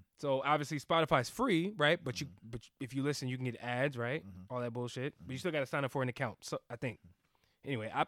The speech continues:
Speaker 1: I pay for this shit, so I don't know what the hell happens if you don't.
Speaker 2: Mm-hmm.
Speaker 1: Also, one thing, uh, people don't realize is that Mexico City, for whatever reason,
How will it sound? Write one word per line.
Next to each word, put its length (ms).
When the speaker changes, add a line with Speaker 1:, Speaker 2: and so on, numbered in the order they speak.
Speaker 1:
I 80
pay 180
for 100
this 140
shit, 160
so 100
I 80
don't 240
know 100
what 120
the 40
hell 140
happens 320
if 80
you 60
don't. 180
Speaker 2:
Mm-hmm. 200
Speaker 1:
Also, 580
one 180
thing, 240
uh, 100
people 220
don't 160
realize 400
is 120
that 260
Mexico 680
City, 600
for 120
whatever 300
reason, 480